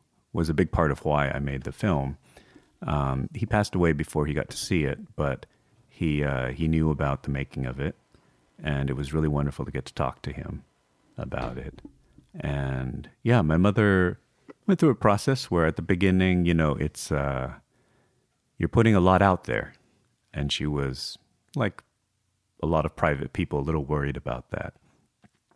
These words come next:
But, uh, in the end, she was very proud of it,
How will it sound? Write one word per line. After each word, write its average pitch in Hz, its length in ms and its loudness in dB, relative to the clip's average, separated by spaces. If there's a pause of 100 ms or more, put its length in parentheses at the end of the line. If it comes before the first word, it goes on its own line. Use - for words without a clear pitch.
(380)
But, 73 260 -2
uh, 69 240 -10
in 82 140 0
the 80 120 0
end, 78 140 0
she - 80 -4
was 73 100 -4
very 71 200 -4
proud 69 280 -6
of 65 140 -10
it, 62 160 -12